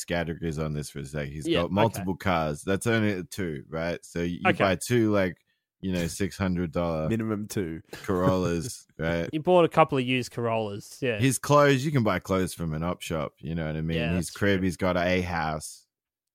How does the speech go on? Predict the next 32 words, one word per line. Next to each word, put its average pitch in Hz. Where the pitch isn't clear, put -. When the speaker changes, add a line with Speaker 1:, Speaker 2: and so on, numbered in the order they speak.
Speaker 2:
Yeah. 247
Speaker 1:
You 90
know, 87
that 92
is 82
something. 71
He's 80
got 80
a 62
Speaker 2:
Might 262
not 208
Speaker 1:
a -
Speaker 2:
even 170
be 208
a 233
Speaker 1:
million, 151
Speaker 2:
house. 156
Speaker 1:
a 143
million, 202
Speaker 2:
Could 202
be 151
Speaker 1:
a -
Speaker 2:
a 143
Speaker 1:
million 170
Speaker 2:
unit. 165
Speaker 1:
dollars 139
can 127
buy 110
all 131
of 104
that 87
stuff. 80